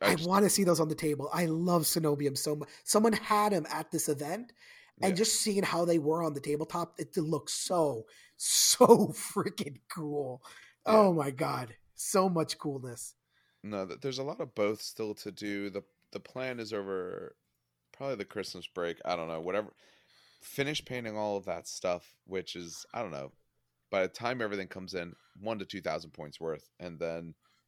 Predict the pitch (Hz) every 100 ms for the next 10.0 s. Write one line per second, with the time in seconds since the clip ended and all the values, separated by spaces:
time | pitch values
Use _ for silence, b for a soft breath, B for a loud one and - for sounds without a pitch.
0 | _ _ - 104 92 85 87 82 - -
1 | 113 107 - _ - 87 90 87 85 82
2 | 85 80 - 85 - 78 85 85 76 67
3 | - - - - _ 87 90 92 82 82
4 | 76 76 90 82 80 73 73 73 82 71
5 | 78 - b b b b _ _ _ _
6 | _ _ _ _ _ _ _ _ _ _
7 | _ _ _ _ - 98 92 98 90 85
8 | 92 73 - 78 87 92 82 - 92 85
9 | 85 73 - _ 85 85 80 76 80